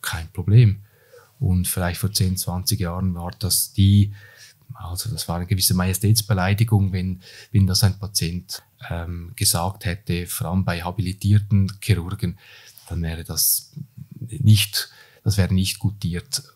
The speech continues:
worden. Aber heute ist das auch eine, eine akzeptierte F-, Methode, wie man eben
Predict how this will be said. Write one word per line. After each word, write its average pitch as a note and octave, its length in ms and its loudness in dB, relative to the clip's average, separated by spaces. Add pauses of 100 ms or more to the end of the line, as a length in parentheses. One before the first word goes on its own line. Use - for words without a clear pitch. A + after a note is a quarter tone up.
(280)
worden. D#2+ 500 -4
Aber E2+ 260 -4
heute G#2+ 320 4
ist - 220 0
das - 280 -8 (140)
auch C3 260 4
eine, A2 240 6 (520)
eine F#2 680 2 (520)
akzeptierte A#2+ 880 2
F-, A2+ 200 -2 (540)
Methode, G#2 800 4
wie G#2+ 160 4
man A2 220 4
eben G#2 380 2